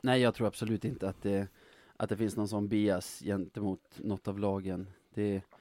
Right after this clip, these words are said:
jag önskar att jag trodde det, för då skulle man kunna vara argare. Nu är man mer bara så här arg, förbryllad.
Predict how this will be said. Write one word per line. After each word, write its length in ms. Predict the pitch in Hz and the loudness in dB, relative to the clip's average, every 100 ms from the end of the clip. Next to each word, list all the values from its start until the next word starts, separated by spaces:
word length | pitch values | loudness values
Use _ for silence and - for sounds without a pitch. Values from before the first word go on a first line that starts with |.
| _ | _
jag 140 | - 117 | 0 2
önskar 260 | 110 - 120 | 2 0 -2
att 80 | |
jag 100 | - - | -2 -4
trodde 240 | 98 92 | -2 -2
det, 140 | 92 | -2
för 120 | 87 95 | -4 -6
då 80 | |
skulle 180 | 101 104 | -6 -2
man 100 | 101 | -2
kunna 180 | 95 98 | -2 -2
vara 120 | 95 | 0
argare. 500 | 107 98 104 87 101 - - _ - | 0 0 2 0 -2 -6 -18 _ -2
Nu 200 | 107 107 | 4 6
är 40 | |
man 160 | 98 101 | 6 4
mer 140 | 104 | 2
bara 180 | 98 98 | 2 0
så 100 | 101 | 2
här 220 | 95 92 - - _ _ | 2 2 -2 -20 _ _
arg, 360 | 131 135 101 98 | 8 10 8 4
förbryllad. 800 | - 107 127 165 98 82 85 | 0 2 6 6 6 0 -4